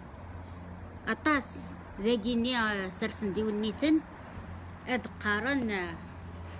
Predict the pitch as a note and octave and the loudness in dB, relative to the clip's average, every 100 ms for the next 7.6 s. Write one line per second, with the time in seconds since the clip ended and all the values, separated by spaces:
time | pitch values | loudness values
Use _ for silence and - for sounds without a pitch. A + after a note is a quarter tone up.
0 | - - - - - - - - - - | -10 -12 -12 -14 -14 -12 -12 -10 -10 -12
1 | - - - - - - - - G3+ B3+ | -12 -12 -14 -14 -16 -14 -14 -6 2 4
2 | B3 B3+ B3 - G#3+ G3+ A3 A3+ A3+ A3+ | 4 2 2 0 -2 0 0 0 0 0
3 | A#3 A#3+ - G#3+ A3+ - G3+ G#3 G#3+ F#3+ | 0 -2 -2 -4 -2 0 0 0 0 -4
4 | F3+ F#3 F3 F#3+ G#3 G#3 G#3+ A#3 F3+ F3+ | -6 -4 -2 0 0 -2 -2 -2 -4 -6
5 | - G#3 G#3 F#3 F#3+ A3 A3 F#3 G3 F#3+ | -4 -4 -4 -6 -4 -4 -2 -2 -2 -2
6 | F3 F#3 F3 F3+ F3+ F3+ F3 G#3+ B3 A#3 | -2 -4 -2 -2 -2 -2 0 2 2 0
7 | - - G3+ F#3+ B3 E4 | -2 0 0 4 6 6